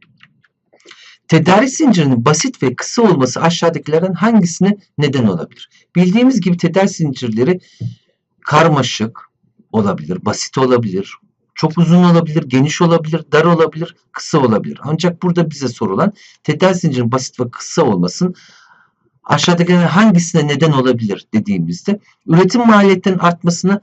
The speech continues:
basit ve kısa olması neden olmaz. Tam tersi daha ucuz olacaktır. B şıkkımıza bakacak olursak üreticiden müşteriye ürünün daha hızlı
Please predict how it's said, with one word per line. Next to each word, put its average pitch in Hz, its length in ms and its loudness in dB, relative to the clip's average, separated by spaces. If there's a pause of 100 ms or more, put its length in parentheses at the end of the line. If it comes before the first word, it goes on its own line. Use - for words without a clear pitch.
(200)
basit 147 300 -4
ve 170 80 0
kısa 170 240 -6
olması 156 440 -2
neden 151 220 0
olmaz. 143 300 -6
Tam 151 240 -2
tersi 120 360 -6 (260)
daha 127 180 2
ucuz 110 300 -6
olacaktır. 80 600 -8 (440)
B 190 200 4
şıkkımıza 208 600 2
bakacak 175 400 0
olursak 156 480 -6 (440)
üreticiden 170 600 2
müşteriye 180 500 2
ürünün 175 420 4
daha 180 240 4
hızlı 175 480 0